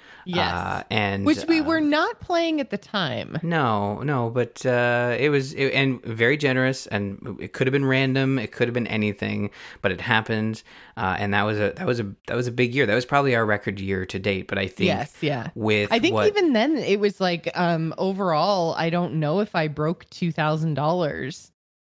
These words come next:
Speaker 2: I
Speaker 1: uh, in that year. I'd have to go back and check, but,
Speaker 2: Yeah.
Speaker 1: uh, anyways, it was, it was a very, very good year. And, uh, and this year too ha-, was just, it was absolutely fabulous. We, we weren't really sure going in,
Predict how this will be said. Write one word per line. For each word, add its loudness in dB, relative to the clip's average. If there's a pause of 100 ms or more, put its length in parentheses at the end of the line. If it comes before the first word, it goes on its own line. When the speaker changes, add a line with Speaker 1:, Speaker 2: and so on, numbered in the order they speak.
(100)
Speaker 2:
I 0
Speaker 1:
uh, -4
in 0
that -2
year. -2 (160)
I'd -2
have -2
to -2
go 0
back -2
and -4
check, -4
but, 0
Speaker 2:
Yeah. 0
Speaker 1:
uh, -4
anyways, 0
it 0
was, 0
it 0
was 2
a 0
very, 0
very 0
good -4
year. -2 (460)
And, 2
uh, 2
and 2
this -2
year 2
too 0
ha-, 0
was -2
just, -4
it -4
was 0
absolutely -2
fabulous. -2
We, 0
we 0
weren't -2
really 0
sure -2
going -2
in, 0